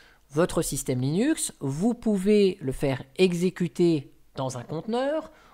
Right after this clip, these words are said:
ou l'installer dans une machine virtuelle. Et dans ce deuxième cas, il peut être intéressant d'installer les fameux tools, les outils invités, qui vont vous permettre d'optimiser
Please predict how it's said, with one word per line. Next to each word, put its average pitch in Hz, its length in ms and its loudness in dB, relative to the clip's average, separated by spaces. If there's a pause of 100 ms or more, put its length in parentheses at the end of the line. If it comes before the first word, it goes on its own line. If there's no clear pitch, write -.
(180)
ou 294 160 4
l'installer 202 600 2
dans 180 200 2
une 247 240 0
machine 254 460 -4 (260)
virtuelle. 135 680 -6 (520)
Et 139 100 -4
dans 214 160 4
ce 220 140 -2
deuxième 139 440 -2
cas, 247 300 0 (540)
il 180 80 -2
peut 196 220 2
être 180 280 2 (120)
intéressant 233 840 -6 (140)
d'installer 202 1040 4
les 120 160 -6
fameux 127 380 -2
tools, 285 580 2
les 131 400 -4
outils 202 320 0
invités, 143 560 -2 (520)
qui 240 200 2
vont 190 400 6
vous 139 260 0
permettre 196 580 4
d'optimiser 190 1000 2